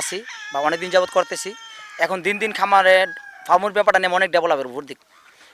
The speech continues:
যা আসলে এখন বর্তমান তিন তিনটা শেড আমার। শুধু আপনি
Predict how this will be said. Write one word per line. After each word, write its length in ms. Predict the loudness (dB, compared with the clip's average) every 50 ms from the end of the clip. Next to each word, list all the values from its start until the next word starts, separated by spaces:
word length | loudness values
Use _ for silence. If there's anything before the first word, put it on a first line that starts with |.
| _ _ 0
যা 80 | 0 0
আসলে 180 | 0 2 2 4 4
এখন 120 | 4 2 0
বর্তমান 220 | 0 0 0 -4 -6 -8
তিন 100 | -10 -8 -8
তিনটা 180 | -8 -2 -2 -2 -2 -2
শেড 140 | -2 0 0 -2
আমার। 140 | -2 -10 -16 _ _ _ _ _ _ _ _ _ _ _ _ _ -18 -10
শুধু 140 | 2 4 4 4
আপনি 160 | 4 2 0